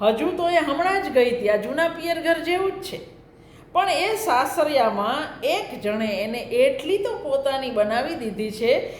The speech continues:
કે આ પોતિકાઓથી ભરેલું પિયર એને ગમતું નથી. એટલે સંતાનના જન્મના સમાચાર જણાવવાને એ પત્ર લખતી હોવા છતાં, કાવ્યના આરંભમાં જ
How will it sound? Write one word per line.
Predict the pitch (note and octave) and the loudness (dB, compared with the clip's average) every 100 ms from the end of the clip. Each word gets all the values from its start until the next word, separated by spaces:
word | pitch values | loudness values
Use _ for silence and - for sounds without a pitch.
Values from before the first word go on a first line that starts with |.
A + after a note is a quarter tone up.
| - - | -14 0
કે | F4 | 4
આ | E4+ F4 - - - | 4 4 -2 -12 -8
પોતિકાઓથી | D4+ D4+ F4+ F4+ G4+ G4+ F4+ F#4 F#4 F4+ G4+ G4 | -2 0 0 0 -2 2 2 2 0 0 -2 0
ભરેલું | A3 A3 C#4 E4+ F#4 F4+ F4+ - | -2 4 4 2 -2 -6 -8 -8
પિયર | E4 F4 E4+ A3+ - - - - - - - | -4 2 2 0 -4 -12 -18 -20 -20 -20 -14
એને | G#3+ G#3 | -10 -8
ગમતું | G3+ G#3 G#3+ G#3+ G#3+ B3 - - - G3 F3+ | -8 -8 -6 -2 0 -2 -6 -12 -12 -10 -4
નથી. | G3 C4 - - - - - - - - - - C4 | -4 -4 -8 -14 -16 -20 -20 -20 -20 -20 -20 -6 -4
એટલે | E4 G#4 G4+ | 0 0 0
સંતાનના | F#4 C#4 - D4+ E4+ F#4 G4+ D#4+ | 0 0 0 0 0 0 0 0
જન્મના | B3+ C4 D#4 D#4 D#4 | 0 -2 -2 -2 -2
સમાચાર | D4+ C4+ C#4 C#4+ D4+ D4+ | -4 -4 -4 -2 0 0
જણાવવાને | G#3 G3+ A3+ C4 B3+ G#3+ G#3 B3+ - - - - | -2 -2 -2 0 0 -2 -2 -4 -6 -10 -20 -4
એ | B3+ | -2
પત્ર | B3+ D4+ - G4+ | 0 0 -2 -4
લખતી | G4+ C#4 C4+ - C4 | 0 -2 -2 -6 -2
હોવા | G#3 A3+ | 2 2
છતાં, | A3+ A3+ A#3 C#4 G3 - | 2 0 -4 0 0 0
કાવ્યના | G#3+ A3 B3 C#4+ C4+ | -2 0 0 0 0
આરંભમાં | G3 G#3 B3+ C4+ D4+ D4+ | 0 2 2 2 0 0
જ | A#3+ | 0